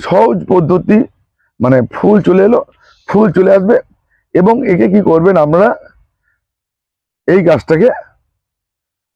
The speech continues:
দুটো প-, আহ, পদ্ধতি বলে রাখছি, দুটো তিনটে পদ্ধতি বলে রাখছি কি করে আপনারা ফুল বা ফলটা আসবে, ফুলটা আসবে, ফুলটা ধরবে।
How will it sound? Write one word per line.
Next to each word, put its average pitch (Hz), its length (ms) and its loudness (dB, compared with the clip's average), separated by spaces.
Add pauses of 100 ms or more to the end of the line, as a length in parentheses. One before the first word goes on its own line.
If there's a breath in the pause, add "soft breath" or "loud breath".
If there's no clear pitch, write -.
(800)
দুটো 117 340 2
প-, 156 220 -2
আহ, 127 220 0
পদ্ধতি 127 320 0
বলে 123 300 2
রাখছি, 143 300 -2
দুটো 139 280 0
তিনটে 147 260 0
পদ্ধতি 123 320 0
বলে 127 240 0
রাখছি 139 240 -4
কি 151 180 -2
করে - 220 0
আপনারা 196 200 0 (120)
ফুল 135 300 0
বা 165 60 0 (120)
ফলটা 117 380 0
আসবে, 135 160 0 (100)
ফুলটা 117 280 0
আসবে, 139 200 0 (320 soft breath)
ফুলটা 120 240 0
ধরবে। 76 280 -4